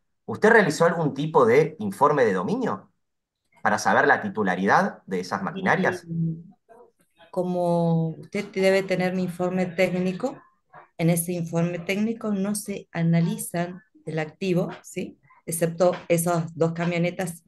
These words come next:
Speaker 2: que se verificó con relación a la declaración jurada, ¿sí?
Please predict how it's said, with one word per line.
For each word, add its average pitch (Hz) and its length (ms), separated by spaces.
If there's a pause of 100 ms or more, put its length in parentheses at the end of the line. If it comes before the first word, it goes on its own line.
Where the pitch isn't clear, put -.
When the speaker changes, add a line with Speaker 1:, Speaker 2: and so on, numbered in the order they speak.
(460)
Speaker 2:
que 156 160
se 165 360
verificó 151 680
con 151 240 (200)
relación 147 420
a 175 60
la 165 140
declaración 156 560 (100)
jurada, 185 560 (100)
¿sí? - 200